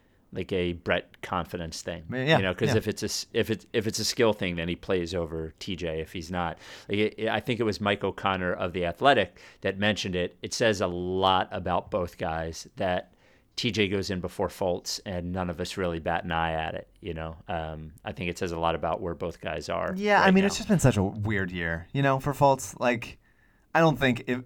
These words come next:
Speaker 2: I don't think had Fultz played a whole regular season, obviously it's a, it's a totally useless hypothetical, but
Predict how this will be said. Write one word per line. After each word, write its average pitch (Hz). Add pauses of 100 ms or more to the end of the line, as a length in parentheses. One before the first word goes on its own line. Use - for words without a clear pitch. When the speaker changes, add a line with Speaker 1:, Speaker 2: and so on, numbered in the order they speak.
Speaker 2:
I 143
don't 151
think 120 (120)
had 120
Fultz 113
played 110
a 101
whole 104
regular 101
season, 101 (960)
obviously 101
it's 92
a, 95 (100)
it's 95
a -
totally 90 (300)
useless 98
hypothetical, 87
but 82